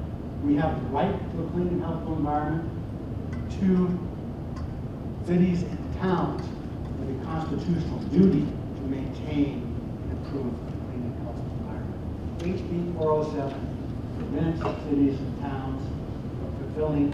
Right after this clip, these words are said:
that obligation, that duty. At the same time, the Constitution imposes a mandatory duty upon the legislature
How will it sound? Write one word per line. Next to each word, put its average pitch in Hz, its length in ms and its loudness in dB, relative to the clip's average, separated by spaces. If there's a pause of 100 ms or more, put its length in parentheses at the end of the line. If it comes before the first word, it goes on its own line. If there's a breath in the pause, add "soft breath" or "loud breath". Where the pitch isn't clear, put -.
(160)
that - 180 -4
obligation, 127 640 -4 (400)
that - 200 -2
duty. 147 260 4 (2000)
At - 60 -4
the - 140 -6
same 233 280 4
time, 190 340 0 (1040)
the - 80 -8
Constitution 170 840 4 (380)
imposes 156 460 0
a - 20 0 (300)
mandatory 185 760 2
duty 170 360 2 (800)
upon 156 280 2
the 143 60 2
legislature 170 720 2